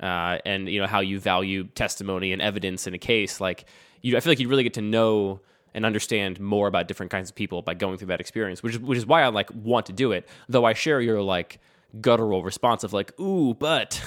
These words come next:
<laughs> it would be extraordinarily inconvenient to be on a long case," even though I'm, like, curious about it.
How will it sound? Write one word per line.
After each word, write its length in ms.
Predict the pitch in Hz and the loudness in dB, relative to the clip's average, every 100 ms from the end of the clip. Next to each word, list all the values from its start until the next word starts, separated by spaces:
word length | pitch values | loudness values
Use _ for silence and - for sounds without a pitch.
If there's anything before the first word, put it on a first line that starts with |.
| 151 - - | -2 -2 -10
<laughs> 240 | - - - | -20 -8 -2
it 120 | 151 | 0
would 140 | 117 | 0
be 160 | 127 120 | 0 0
extraordinarily 920 | 127 - 214 175 139 165 202 139 135 | 2 2 6 6 8 6 8 8 6
inconvenient 560 | 135 139 139 226 127 117 | 4 2 4 4 2 -2
to 160 | - | -2
be 120 | 123 | 0
on 120 | 127 113 | 2 2
a 40 | |
long 260 | 110 107 113 | 4 2 0
case," 420 | 120 110 - - - - - | 0 0 0 -4 -6 -16 -2
even 240 | 131 123 | 0 2
though 120 | 120 | 4
I'm, 240 | 110 104 101 | 4 2 2
like, 300 | 101 - - | -2 -2 -8
curious 480 | - 160 143 107 - | 2 4 4 2 -2
about 260 | 85 78 | -6 -6
it. 140 | 67 | -10